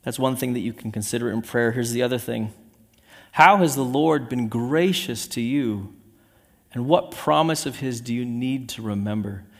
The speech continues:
See, it says this, "The Lord was gracious to Sarah, and he said," or as he had said, "and the Lord did for Sarah what he had promised."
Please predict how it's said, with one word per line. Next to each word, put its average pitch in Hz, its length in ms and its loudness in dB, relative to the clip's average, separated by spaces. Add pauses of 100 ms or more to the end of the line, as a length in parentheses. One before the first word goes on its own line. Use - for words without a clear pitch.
(520)
See, 113 240 -2
it - 200 -6
says 120 220 2
this, 123 180 2
"The 127 120 2
Lord 131 240 4
was 117 120 -2
gracious 117 720 2
to - 120 -8
Sarah, 120 560 -2
and 104 140 -4
he 156 160 -4
said," 107 540 -4 (1200)
or 135 260 6
as 131 280 6
he 143 140 4
had 120 200 -2
said, 113 400 -6 (580)
"and 107 100 -2
the 98 60 2
Lord 113 380 2
did 143 220 0
for 123 120 -10
Sarah 104 500 -4 (340)
what 107 160 -6
he 113 120 -6
had 110 360 -8
promised." 98 500 -6